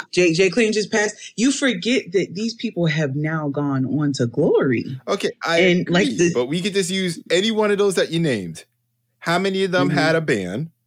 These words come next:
Speaker 2: and they were going to
Speaker 1: Yeah.
Speaker 2: Mannes School of Music or Eastman School of Music,
Speaker 1: Mm-hmm.
Speaker 2: whatever one you wanna say, Juilliard, picking up some kid or two, putting them in a big band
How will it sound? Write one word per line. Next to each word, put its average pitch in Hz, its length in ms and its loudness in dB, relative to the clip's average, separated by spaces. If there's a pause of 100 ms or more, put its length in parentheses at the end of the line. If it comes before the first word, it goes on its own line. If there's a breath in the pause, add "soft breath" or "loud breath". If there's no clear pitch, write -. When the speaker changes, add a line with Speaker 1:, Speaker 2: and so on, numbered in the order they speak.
(220)
Speaker 2:
and 123 160 0
they 123 80 4
were 123 140 0
going 131 400 2
to - 160 -2
Speaker 1:
Yeah. 139 440 0 (1600)
Speaker 2:
Mannes 139 400 2
School 156 340 0
of 151 80 2
Music 139 540 2
or 127 340 4 (220)
Eastman 147 460 0
School 147 280 0
of 151 80 0
Music, 131 400 2
Speaker 1:
Mm-hmm. 113 80 0
Speaker 2:
whatever 139 260 2
one 156 160 2
you 160 80 2
wanna 165 200 2
say, 131 380 0 (400)
Juilliard, 123 640 0 (280 loud breath)
picking 170 300 2
up 170 120 2
some 170 260 0
kid 123 480 0
or 120 200 4 (280)
two, 110 420 0 (380)
putting 156 220 0
them 160 160 2
in 160 100 2
a 160 40 2
big 139 260 0
band 120 360 2